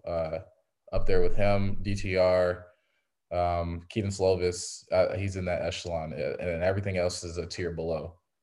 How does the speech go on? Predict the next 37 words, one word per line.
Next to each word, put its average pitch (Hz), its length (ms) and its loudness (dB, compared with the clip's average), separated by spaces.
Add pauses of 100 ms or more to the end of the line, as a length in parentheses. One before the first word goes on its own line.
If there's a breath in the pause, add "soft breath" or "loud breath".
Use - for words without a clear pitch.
(400)
And 92 320 -2
with - 100 -8
Arizona 107 320 2
State, 101 580 -2
they 101 280 2
put 101 260 -2
out 82 220 2
great 90 240 0
wide 90 240 2
receivers. 87 480 -6
They 87 80 -4
have 82 80 -4
a 80 40 -8
great 85 220 -2
running 85 200 -4
back 85 220 -8
room, 82 380 -8 (800)
great 92 180 2
offense. 85 520 -4
So 82 400 -8 (340)
even 113 180 0
though 113 140 10
this 104 220 2
last 101 220 8
season 101 200 -2
may 98 160 2
not 95 160 4
have 90 140 0
been 90 100 -4
imp-, 85 300 -8
uh, 90 320 4 (100)
the - 80 -4
greatest 104 320 4
showing, 117 320 6
they 95 120 2
only 95 160 0
played, 90 420 -2